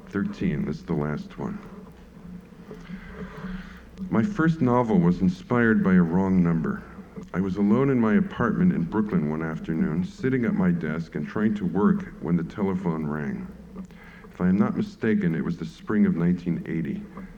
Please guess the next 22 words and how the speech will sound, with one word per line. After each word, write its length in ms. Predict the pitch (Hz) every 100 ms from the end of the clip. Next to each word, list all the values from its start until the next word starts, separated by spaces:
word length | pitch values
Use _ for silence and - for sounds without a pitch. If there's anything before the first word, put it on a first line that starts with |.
| -
not 120 | 110
many 240 | 139 135
days 380 | 127 113 110 101
after 300 | 92 90 92
I 60 | 82
found 380 | 82 98 95 90
the 60 |
dime 460 | 76 87 87 76 71
outside 520 | 71 73 - 78 73
Shea 240 | - 80
Stadium. 800 | 76 - 90 85 73 - - - - - - - - 185 - - -
I 80 | -
picked 300 | - 175 -
up 140 | 139 -
the 100 | 120
receiver, 800 | 104 104 - 107 82 64 - -
and 100 | -
the 60 | 87
man 300 | 92 113 120
on 100 | 104
the 140 | 90
other 340 | 104 104 -